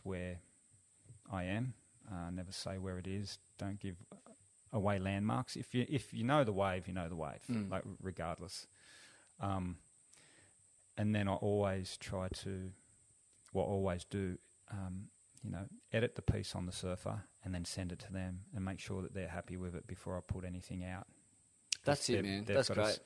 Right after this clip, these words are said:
Speaker 1: they've
Speaker 2: Great
Speaker 1: gotta
Speaker 2: method.
Speaker 1: sign off on it.
Speaker 2: Uh.
Speaker 1: You know, they've gotta be happy with how they're portrayed, what they're saying, what I'm saying about them, blah, blah, blah,
Speaker 2: It,
Speaker 1: you
Speaker 2: it's
Speaker 1: know?
Speaker 2: a funny way to operate. I've taken this up recently too, where,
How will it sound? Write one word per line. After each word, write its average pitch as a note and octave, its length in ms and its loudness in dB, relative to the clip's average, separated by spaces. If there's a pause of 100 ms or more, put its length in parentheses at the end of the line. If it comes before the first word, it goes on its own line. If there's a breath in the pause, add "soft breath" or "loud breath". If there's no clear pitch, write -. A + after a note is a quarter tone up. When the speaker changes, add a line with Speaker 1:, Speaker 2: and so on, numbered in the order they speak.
(280 loud breath)
Speaker 1:
they've A2 140 2
Speaker 2:
Great A#2 100 0
Speaker 1:
gotta G2 120 4
Speaker 2:
method. G2+ 100 4
Speaker 1:
sign F#2+ 240 4
off F#2 180 2
on G2 120 0
it. F#2 120 -4 (100)
Speaker 2:
Uh. A#2 40 0 (100)
Speaker 1:
You F#2+ 60 -4
know, G2 140 -2
they've G2 140 -4
gotta F#2+ 140 -2
be G2+ 120 -8
happy G2 340 -6
with F#2+ 180 -10
how F#2+ 220 -4
they're F#2 100 -6
portrayed, G#2 560 0
what G#2 160 -2
they're G2 100 0
saying, G#2+ 580 2
what F#2+ 140 2
I'm G2+ 200 0
saying G#2+ 340 0
about G2+ 240 -2
them, A2+ 200 -2
blah, G2+ 120 0
blah, G2 80 0
blah, G2+ 220 0
Speaker 2:
It, B2+ 100 2
Speaker 1:
you A#2+ 60 4
Speaker 2:
it's G#2 100 6
Speaker 1:
know? A#2+ 60 8
Speaker 2:
a - 20 4
funny F3+ 240 12
way D3 140 12
to A#2+ 60 12
operate. B2+ 280 12
I've C3 380 8
taken B2+ 340 10
this A2+ 160 8
up F#2+ 180 8
recently G#2+ 400 4
too, G#2 300 4
where, G2+ 400 6